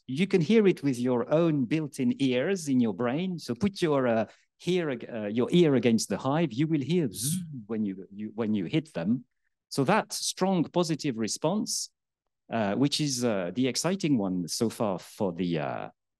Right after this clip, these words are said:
the queenless colony, that could be well measured with a microphone. So in my opinion, the technique is, uh, applicable to being received. The motor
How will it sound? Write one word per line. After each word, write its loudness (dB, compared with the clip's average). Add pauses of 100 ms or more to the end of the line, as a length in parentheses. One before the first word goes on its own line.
(240)
the -6
queenless 0
colony, -2
that -2
could -2
be 0
well 2
measured 2
with -4
a 0
microphone. -2
So -2
in 4
my 4
opinion, 2 (400)
the -8
technique -6
is, -4
uh, -2
applicable 0 (140)
to -2
being 4
received. 0
The 0
motor 0